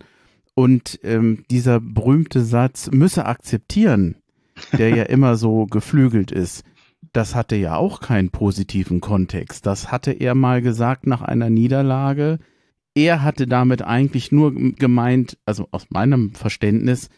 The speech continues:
das Spiel ist vorbei, wir müssen die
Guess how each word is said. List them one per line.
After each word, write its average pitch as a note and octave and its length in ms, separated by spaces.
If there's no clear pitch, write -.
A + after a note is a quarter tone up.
das B2+ 140
Spiel D3+ 320
ist C3+ 160
vorbei, B2+ 440
wir C#3+ 80
müssen B2 380
die A2 400